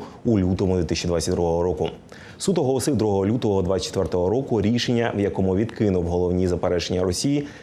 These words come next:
яка називала український позов безпідставним і доводила, що Міжнародний суд оон не має повноважень його розглядати.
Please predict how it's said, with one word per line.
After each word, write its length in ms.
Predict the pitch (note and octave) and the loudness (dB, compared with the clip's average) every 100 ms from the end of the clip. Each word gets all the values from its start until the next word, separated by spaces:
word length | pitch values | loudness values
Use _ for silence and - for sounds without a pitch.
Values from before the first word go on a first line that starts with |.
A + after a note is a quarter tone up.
| - | -4
яка 180 | B2+ A#2 | 0 2
називала 340 | G#2+ G2 F#2+ | 2 2 2
український 480 | F#2 G2+ F#2+ - F2+ | 0 0 0 0 -2
позов 320 | F#2+ F2+ F2 | 0 0 0
безпідставним 920 | E2+ G2 F#2 F2 - - B2 C3+ C3+ - | 0 0 0 -2 -2 0 0 2 0 0
і 80 | A#2 | 0
доводила, 460 | G2 F#2 F#2+ F#2 | 2 2 2 0
що 200 | F#2 G2 | 0 0
Міжнародний 520 | F#2+ G2 F#2 F#2+ F2+ F2 | 0 2 2 0 0 0
суд 220 | G2 F#2+ | -2 -2
оон 260 | G2 A#2+ A#2+ - - A#2 | 0 0 -4 -10 -6 0
не 180 | A2 | 2
має 320 | G#2+ F#2+ F#2+ F#2 | 4 2 2 0
повноважень 560 | F#2+ F2+ E2+ F2 F#2 | 0 0 2 0 0
його 220 | F2 E2+ | 0 0
розглядати. 500 | F2 E2+ E2+ E2+ - | 0 0 0 -2 -4